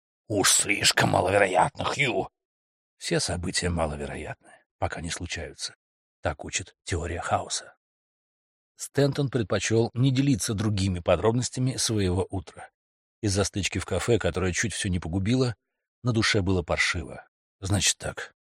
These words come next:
решил он, «сейчас вы вернётесь в номер и ляжете в постель.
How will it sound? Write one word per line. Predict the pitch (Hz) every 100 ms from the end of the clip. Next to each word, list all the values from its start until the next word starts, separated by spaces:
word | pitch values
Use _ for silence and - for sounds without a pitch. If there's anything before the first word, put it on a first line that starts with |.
| -
решил | 98 - 85
он, | 76 - _ _ _ _
«сейчас | - 110 82 107
вы | 95
вернётесь | 92 92 87 90
в | 90
номер | 95 117 - _ _ _ -
и |
ляжете | 104 95 95 90
в | -
постель. | 98 - 78